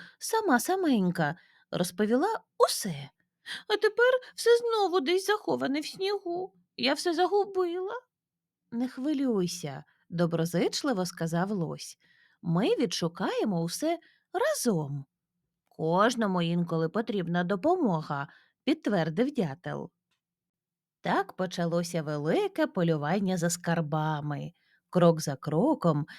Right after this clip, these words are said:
друзі позбирали усе, що погубила Іві. «Я знайшов жолудь, у мене каштан. І я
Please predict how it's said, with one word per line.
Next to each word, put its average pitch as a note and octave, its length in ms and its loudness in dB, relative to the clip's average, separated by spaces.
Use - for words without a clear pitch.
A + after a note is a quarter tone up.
друзі B3+ 400 4
позбирали E3 640 4
усе, D#3 440 0
що E3+ 200 0
погубила E3 580 2
Іві. D3+ 680 -2
«Я G3+ 260 6
знайшов B4+ 580 4
жолудь, G#3+ 560 2
у E3+ 140 2
мене E3 300 4
каштан. F#3 720 4
І A#4+ 60 -2
я C5+ 440 6